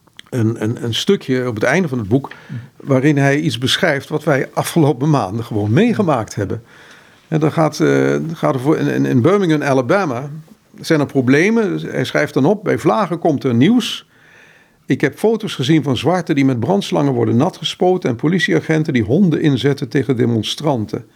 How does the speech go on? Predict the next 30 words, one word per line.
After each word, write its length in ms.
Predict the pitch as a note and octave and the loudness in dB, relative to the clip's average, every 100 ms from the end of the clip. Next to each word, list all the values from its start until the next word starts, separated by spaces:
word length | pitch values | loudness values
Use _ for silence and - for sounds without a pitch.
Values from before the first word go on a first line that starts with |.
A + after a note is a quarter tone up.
| _ - - - _ _ _ | _ -20 -20 -20 _ _ _
Een 140 | C#3 | -4
foto 400 | A2+ F3+ G#3+ G#3+ | 0 2 2 0
laat 180 | D3 C3+ | -2 0
duidelijk 320 | D#3 G#3+ F#3+ | 2 2 0
zien 220 | - F#3 F3+ | -2 0 2
hoe 160 | C#3 | 2
drie 200 | A2+ G3+ | 4 2
politieagenten 840 | G#3+ F3+ G3+ - D#3 C#3+ E3 E3 B2+ | 2 2 2 2 2 2 0 0 -2
een 120 | A#2+ | -2
zwarte 420 | A#2 E3 D#3+ D3+ | 0 0 0 -4
vrouw 280 | A2 C#3 F#3+ | -2 0 0
knevelen 640 | - D3+ F#3 F3+ D#3+ E3 | 0 0 2 2 2 2
op 160 | E3 C#3+ | 2 -2
het 100 | C#3 | -2
trottoir. 760 | C#3 A#2 C#3 A2+ G#2+ F2+ - _ _ _ _ _ | -2 -2 0 0 -2 -4 -10 _ _ _ _ _
Eén 240 | - G#3 F#3+ | 0 2 2
van 140 | E3+ | 2
hen 200 | D#3+ F3+ | 2 2
drukt 220 | C3 D#3 | 0 0
zijn 140 | - A2+ | 0 0
knie 300 | C3+ E3 - | 2 2 2
tegen 300 | D3 A#2 A2 | 0 0 -4
haar 140 | G#2 | -4
nek. 400 | G#2+ G#2 - - _ _ _ _ _ - | -2 -2 -4 -14 _ _ _ _ _ -20
Ze 220 | - - B2+ | -4 0 4
duwde 340 | G#3+ F3+ C3+ | 4 4 2
hen, 320 | A2 G2+ G#2 - _ - | -2 -4 -6 -12 _ -4
dat 180 | B2 | -4
kleine 340 | - D3+ A#2 A#2 | 0 0 0 0
brutaaltje. 600 | G#2+ A2+ A2+ G2 F#2+ | 0 0 0 -2 -4